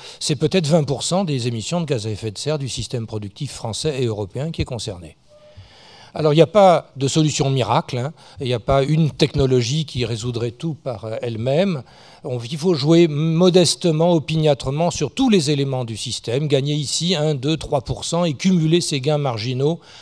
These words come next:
pour arriver à quelque chose d'important. Donc jouer de la technologie avec le progrès technique, on nous en a parlé dans le cas des moteurs,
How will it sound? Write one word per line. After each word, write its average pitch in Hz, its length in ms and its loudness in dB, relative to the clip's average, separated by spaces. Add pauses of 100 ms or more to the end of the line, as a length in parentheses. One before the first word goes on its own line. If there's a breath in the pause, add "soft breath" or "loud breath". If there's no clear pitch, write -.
(140)
pour 139 200 4
arriver 131 300 2
à 143 60 2
quelque 127 280 -4
chose 156 260 -4
d'important. 127 760 -6 (500 loud breath)
Donc 143 300 0
jouer 185 240 4
de 180 60 0
la 165 100 6
technologie 160 760 0
avec 123 200 -4
le 131 80 0
progrès 123 300 -6
technique, 139 420 -4
on 156 60 -4
nous 131 240 -4
en 123 120 -6
a 117 80 -8
parlé 123 420 -6 (400 loud breath)
dans 117 100 -2
le 113 80 -4
cas 123 160 -4
des 117 120 -2
moteurs, 160 600 0